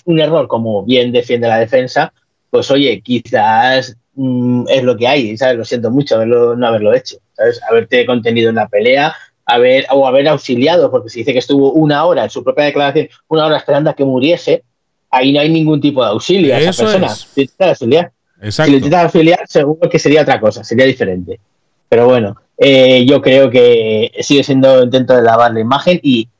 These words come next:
Speaker 1: y estaba claro que Exteriores actuaría. O sea, actuará si pasa, o sea, no me extrañaría. Otra cosa es que luego se pueda conseguir o no, depende del trato con el país y tal, pero bueno, si ya lo han conseguido alguna otra vez,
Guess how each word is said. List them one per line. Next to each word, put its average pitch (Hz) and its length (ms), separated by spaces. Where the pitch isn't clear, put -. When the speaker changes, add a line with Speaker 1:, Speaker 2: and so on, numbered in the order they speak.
Speaker 1:
y 120 80
estaba 123 240
claro 131 240
que 139 60
Exteriores 113 420
actuaría. 101 480
O - 40
sea, - 300
actuará 113 520
si - 200
pasa, - 260
o - 60
sea, 101 140
no 98 80
me 101 80
extrañaría. 92 500
Otra - 180
cosa 127 140
es 123 60
que 139 60
luego 131 140
se 131 80
pueda 123 160
conseguir 127 380
o 127 40
no, 135 160
depende 127 260
del 113 80
trato 120 200
con 117 140
el 110 60
país 120 380
y 104 60
tal, 131 180
pero 117 160
bueno, 131 160
si 117 120
ya 117 80
lo 127 60
han 127 60
conseguido 123 340
alguna 117 240
otra 110 160
vez, 151 180